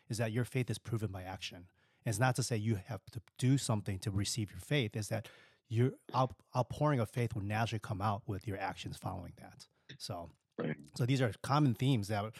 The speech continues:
Speaker 1: when you recognize it, I think this is like, and it's a repetitive theme throughout the Bible. That's the thing. It's this, when you
Speaker 2: Right.
Speaker 1: recognize that you say these big principles, "Okay, I can apply to the, my life now. This is, you know,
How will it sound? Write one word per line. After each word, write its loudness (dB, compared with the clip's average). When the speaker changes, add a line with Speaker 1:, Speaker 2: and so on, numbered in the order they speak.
Speaker 1:
when 2
you 2
recognize 2
it, -4
I -2
think -2
this -4
is -6
like, -6
and -4
it's -4
a 0
repetitive 0
theme 0
throughout -4
the -12
Bible. -2
That's -2
the -6
thing. -2
It's -14
this, -6
when -2
you -4
Speaker 2:
Right. 8
Speaker 1:
recognize 0
that -6
you -6
say -6
these -8
big -6
principles, -4
"Okay, 0
I 2
can -2
apply 0
to -8
the, -2
my -4
life -10
now. -8
This -8
is, -12
you -10
know, -20